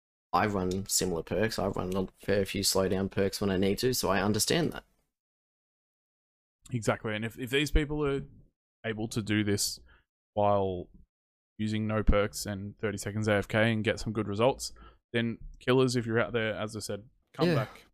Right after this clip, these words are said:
Speaker 2: <laughs> Come back and play. I don't care if you use triple slowdown builds. I just want more killers to play against and different to play against. So,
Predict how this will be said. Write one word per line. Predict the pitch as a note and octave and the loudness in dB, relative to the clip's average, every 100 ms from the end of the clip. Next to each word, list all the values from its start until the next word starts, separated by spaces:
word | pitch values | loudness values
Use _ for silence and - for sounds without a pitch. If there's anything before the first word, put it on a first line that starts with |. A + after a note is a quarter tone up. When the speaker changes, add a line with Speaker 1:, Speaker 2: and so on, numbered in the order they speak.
| _ - - A5+ E5 | _ -4 -4 -4 0
Speaker 2:
<laughs> | - - - - - | 0 -2 -18 -18 -4
Come | G3+ | 0
back | F3 E3 | 2 0
and | B2+ | -2
play. | G#2 A2 F2+ | 0 0 0
I | C3+ | 0
don't | C3+ | -2
care | A#2+ A2+ | -2 -4
if | G#2 | -4
you | G#2+ | -8
use | G#2 G#2+ - _ _ _ _ _ _ _ - | -10 -12 -20 _ _ _ _ _ _ _ -6
triple | C3 A#2 | -2 -2
slowdown | - A2 G#2+ G2+ G2+ | -2 -2 -2 -4 -6
builds. | G#2 G#2 - _ _ _ - | -6 -8 -14 _ _ _ -4
I | A#2+ | -2
just | - | 0
want | A#2 - _ _ _ _ _ - | -4 -6 _ _ _ _ _ -4
more | A#2 A#2 | -2 0
killers | A#2+ A2 G#2 | -2 -4 -4
to | G#2+ | -6
play | A2 F#2+ | -4 -4
against | G2+ G2+ - G2 | -6 -8 -8 -8
and | G2 | -12
different | G#2 | -14
to | _ _ _ _ _ - | _ _ _ _ _ -10
play | F#2+ | -8
against. | G2 G2 - | -6 -8 -10
So, | - | -16